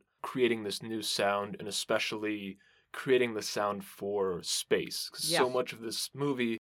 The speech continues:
Speaker 1: does take place in space. There, there are a lot of elements of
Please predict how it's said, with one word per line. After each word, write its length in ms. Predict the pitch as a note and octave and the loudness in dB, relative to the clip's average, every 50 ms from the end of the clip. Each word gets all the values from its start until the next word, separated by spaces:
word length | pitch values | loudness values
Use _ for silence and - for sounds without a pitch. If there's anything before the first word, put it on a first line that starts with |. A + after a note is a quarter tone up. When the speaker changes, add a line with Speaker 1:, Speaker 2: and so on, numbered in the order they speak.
| _ _ _ _ | _ _ _ _
Speaker 1:
does 260 | A#2 A2+ A2+ A2 - | 2 2 2 2 0
take 280 | - - B2+ G#2+ - - | -2 -2 -2 -2 -2 -2
place 320 | - A#2 G#2+ G#2 G2+ - | -2 0 0 0 -2 -4
in 80 | G#2+ F#2+ | -6 -8
space. 460 | - - - C3 B2+ C3 B2+ A#2+ - | -8 -4 0 2 2 2 2 0 -2
There, 100 | A#2+ A2+ | -4 -4
there 140 | F#2+ A#2 A2+ | -2 0 0
are 20 | G#2+ | 2
a 80 | G#2+ | 2
lot 240 | G#2+ A2+ G#2+ A2 A2 | 4 6 6 6 6
of 200 | G#2+ G#2+ G#2 - - | 4 0 -2 0 2
elements 720 | - A2+ A2 A2+ A2+ A2 A2 G#2+ A2 A2 G2 - - - - | 4 6 6 6 4 2 0 -2 -2 -2 -4 -6 -8 -2 4
of 680 | A2 G#2+ G#2+ G#2+ G#2+ G#2 G2+ G2 F#2+ F#2 - - - | 6 8 8 8 6 4 2 -2 -6 -12 -14 -16 -18